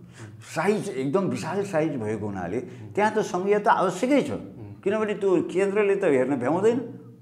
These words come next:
Speaker 1: होइन? विशाल देश भयो। त हामीले इन्डियाकै नक्कल गरेर यहाँ अब हाम्रो त तिन करोड करिब करिब जनसङ्ख्या भएको देश छ।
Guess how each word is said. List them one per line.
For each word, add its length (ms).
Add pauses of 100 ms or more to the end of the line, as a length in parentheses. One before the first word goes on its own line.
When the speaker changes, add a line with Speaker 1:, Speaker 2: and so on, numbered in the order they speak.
(120)
Speaker 1:
होइन? 180
विशाल 440
देश 260
भयो। 360 (680)
त 0 (460)
हामीले 400
इन्डियाकै 560
नक्कल 380
गरेर 360 (560)
यहाँ 280
अब 80
हाम्रो 560
त 180
तिन 160
करोड 420
करिब 220
करिब 260
जनसङ्ख्या 560
भएको 440 (520)
देश 300
छ। 40